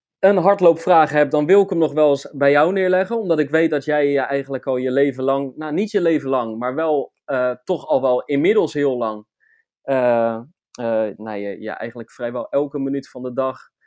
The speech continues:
met die sport bezighoudt, met dat hardlopen. Je loopt er langer in mee dan, eh, dan ik. Je bent hardloopondernemer. Hè, dus je staat dagelijks in een zaak ook hardloopschoenen te verkopen. En je hebt het zelf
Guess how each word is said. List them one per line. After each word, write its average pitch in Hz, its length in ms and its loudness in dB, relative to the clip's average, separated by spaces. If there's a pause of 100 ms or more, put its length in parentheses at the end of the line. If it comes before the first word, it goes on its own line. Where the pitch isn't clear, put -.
(300)
met 135 200 -2
die 127 100 -10
sport 165 300 -4
bezighoudt, 120 640 -6
met 139 200 -4
dat 139 120 -2
hardlopen. 123 760 -4 (360)
Je 123 140 -2
loopt 135 240 2
er 131 120 4
langer 156 360 2
in 143 120 -2
mee 143 220 0
dan, 127 260 -4
eh, 123 260 -2
dan 127 160 -2
ik. 170 260 -6
Je 151 140 -8
bent 131 180 -2
hardloopondernemer. 135 1120 -2 (360)
Hè, 160 240 -6
dus 165 180 -8
je 147 60 -10
staat 131 320 -4
dagelijks 139 500 -4
in 143 80 -6
een 131 100 -6
zaak 127 460 -4
ook 131 220 -6
hardloopschoenen 131 680 -6
te 120 100 -16
verkopen. 156 640 -4
En 180 200 -6
je 170 80 -2
hebt 151 200 -6
het 143 140 -14
zelf 147 400 -4